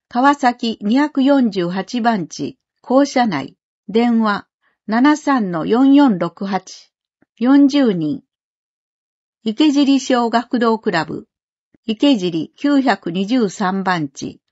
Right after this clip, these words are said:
校舎内。電話四二の零九一零。四十人。正木小学童クラブ。天城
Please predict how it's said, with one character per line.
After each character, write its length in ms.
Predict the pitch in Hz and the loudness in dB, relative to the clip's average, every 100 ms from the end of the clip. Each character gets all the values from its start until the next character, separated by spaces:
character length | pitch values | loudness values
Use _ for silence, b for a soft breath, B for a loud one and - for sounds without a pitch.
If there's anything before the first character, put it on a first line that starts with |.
| _ | _
校 240 | - 277 | -2 0
舎 200 | 277 262 | 0 -2
内。 340 | 220 135 - _ _ _ _ _ | -2 -4 -8 _ _ _ _ _
電 300 | 196 226 226 | -2 0 0
話 280 | 214 202 180 _ _ _ | 0 -4 -8 _ _ _
四 320 | 220 269 294 | 0 4 4
二 240 | 302 302 226 | 4 4 4
の 240 | 170 160 | 0 -4
零 300 | - 240 285 | 0 2 2
九 260 | 269 277 208 | 0 0 0
一 300 | 165 - 220 | -2 -6 -4
零。 320 | 196 165 - _ _ _ _ _ _ | -2 -4 -6 _ _ _ _ _ _
四 280 | 220 269 277 | 0 4 4
十 240 | 262 254 | 4 0
人。 360 | 185 156 143 - _ _ _ _ _ _ _ _ _ _ _ - | 0 -4 -6 -10 _ _ _ _ _ _ _ _ _ _ _ -10
正 280 | 202 220 302 | -6 -2 -4
木 120 | 302 | -4
小 320 | - 262 254 233 | -4 -2 -2 -2
学 280 | 240 - | -4 -2
童 200 | 240 233 | 0 0
ク 140 | 226 214 | -2 -4
ラ 100 | 165 | -4
ブ。 240 | 156 143 _ _ _ _ _ _ - | -4 -10 _ _ _ _ _ _ -4
天 340 | 269 277 226 | 2 2 2
城 280 | 180 151 | -2 -8